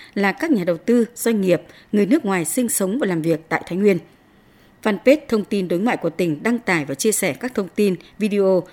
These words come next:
có sự thể hiện của ba ngôn ngữ, tiếng Anh, tiếng Trung, tiếng Hàn Quốc. Đồng thời liên kết tin tức với các cơ quan báo chí chính thống của tỉnh như Đài Phát thanh Truyền hình Thái Nguyên, Báo Thái Nguyên và Cổng Thông tin Điện tử tỉnh Thái Nguyên. Việc xây dựng kênh thông tin đối ngoại tỉnh Thái Nguyên trên mạng xã hội Facebook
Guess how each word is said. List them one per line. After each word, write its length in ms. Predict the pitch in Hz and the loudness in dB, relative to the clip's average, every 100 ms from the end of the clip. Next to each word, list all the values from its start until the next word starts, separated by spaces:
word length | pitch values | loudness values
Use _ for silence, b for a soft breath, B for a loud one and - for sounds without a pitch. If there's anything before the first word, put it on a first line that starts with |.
| B | B
có 120 | 190 | -2
sự 200 | 202 - | 0 0
thể 160 | 156 175 | 0 -2
hiện 200 | 180 175 | 0 -2
của 200 | 147 175 | -2 -4
ba 140 | 120 175 | -4 -6
ngôn 240 | 175 185 | -4 -2
ngữ, 220 | 175 180 302 B B B | 0 2 0 B B B
tiếng 160 | 190 226 | -4 0
Anh, 220 | 240 226 - | 0 0 -2
tiếng 160 | - 190 | -4 -2
Trung, 280 | - 240 214 - | 0 0 0 -2
tiếng 140 | 175 | -4
Hàn 140 | 214 160 - | -2 -2 2
Quốc. 220 | 277 302 B B B B | 0 0 B B B B
Đồng 140 | 208 202 | -2 -2
thời 260 | 190 185 156 - | 2 0 0 0
liên 160 | 254 | 0
kết 280 | 247 330 - | 2 -4 -2
tin 180 | 240 226 | -2 -2
tức 220 | - 320 - | 0 -2 -2
với 160 | 180 180 | -2 0
các 180 | 185 185 | -2 -2
cơ 80 | |
quan 180 | 135 185 | -2 -2
báo 120 | 170 | -2
chí 220 | 196 214 196 | -2 -4 -4
chính 260 | - 185 | -2 -4
thống 280 | 214 185 233 | -2 0 0
của 140 | 294 | 0
tỉnh 300 | 165 202 170 143 | 0 0 0 2
như 220 | 226 240 220 B B | 4 2 0 B B
Đài 120 | 190 | -4
Phát 140 | 269 294 | -4 -2
thanh 120 | 247 | -2
Truyền 160 | 185 | -2
hình 120 | 165 156 | -2 -4
Thái 140 | 180 | -2
Nguyên, 260 | 214 226 220 B B B | 2 4 2 B B B
Báo 120 | 190 | -6
Thái 160 | 196 220 | -4 0
Nguyên 260 | 240 233 - B - | 4 4 2 B -2
và 160 | 180 | -2
Cổng 240 | 156 185 143 | 0 -2 -2
Thông 120 | - 220 | -4 -2
tin 160 | 233 | 0
Điện 100 | 175 - | -2 -2
tử 120 | 160 | -2
tỉnh 220 | - 165 | 0 -4
Thái 160 | 151 170 | -2 0
Nguyên. 240 | 220 196 - - b b b b - | 4 4 0 -16 b b b b 0
Việc 220 | 208 196 | 2 4
xây 120 | 285 | 2
dựng 200 | 220 185 | 0 -2
kênh 180 | 170 247 | 0 0
thông 140 | 254 | 0
tin 340 | 247 247 240 202 | 0 2 2 2
đối 120 | 185 | 0
ngoại 220 | 240 208 | 0 -2
tỉnh 180 | 151 165 | -2 -6
Thái 140 | 160 | -4
Nguyên 220 | 190 233 208 | 0 0 0
trên 240 | - 214 | 0 0
mạng 160 | 190 165 | -2 -4
xã 120 | - | -4
hội 200 | 233 220 | -2 -2
Facebook 240 | 262 190 | 0 2